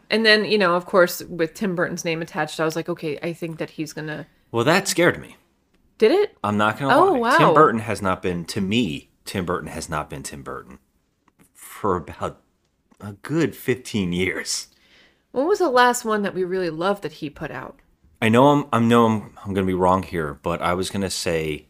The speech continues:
Speaker 2: Big Eyes, and I don't even think it's that great. But I think it was the one I was like, "Okay, this feels a little different for him."
Speaker 1: Hmm.
Speaker 2: But I can't, I'm just gonna throw it out there. I'm just gonna tell everybody how I already feel. I hate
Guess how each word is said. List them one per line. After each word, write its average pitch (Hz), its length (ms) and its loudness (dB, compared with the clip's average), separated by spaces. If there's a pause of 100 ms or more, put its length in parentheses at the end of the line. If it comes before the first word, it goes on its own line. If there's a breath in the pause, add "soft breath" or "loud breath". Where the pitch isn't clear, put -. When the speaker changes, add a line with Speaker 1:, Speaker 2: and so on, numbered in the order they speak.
Speaker 2:
Big 82 220 -2
Eyes, 143 480 -4 (300)
and 87 160 -4
I 90 160 0
don't 101 180 0
even 98 240 -2
think 85 160 -8
it's - 140 -12
that 76 220 -4
great. - 240 -14 (640)
But 80 140 -6
I 78 60 -4
think - 260 -6
it - 180 -8
was 92 240 -6
the 90 80 -6
one 82 260 -4
I 78 100 -4
was 78 160 -10
like, 76 240 -8
"Okay, 113 500 -6
this - 220 -6
feels 120 480 -2 (160)
a 98 40 0
little 101 380 -4 (240)
different 98 400 -6
for 69 140 -12
him." 64 240 -18 (560)
Speaker 1:
Hmm. 208 380 -8 (200)
Speaker 2:
But 110 320 0 (400)
I 92 140 -4
can't, 87 440 -8 (220)
I'm 98 160 -4
just 95 180 -6
gonna 104 140 -6
throw 104 240 2
it 101 80 2
out 107 160 2
there. 95 140 2
I'm 92 80 -2
just 90 160 -6
gonna 107 160 0
tell 117 200 -4
everybody 92 300 0
how 90 160 0
I 87 160 2
already 92 220 -2
feel. 113 480 -2 (640 soft breath)
I - 120 -8
hate - 640 -8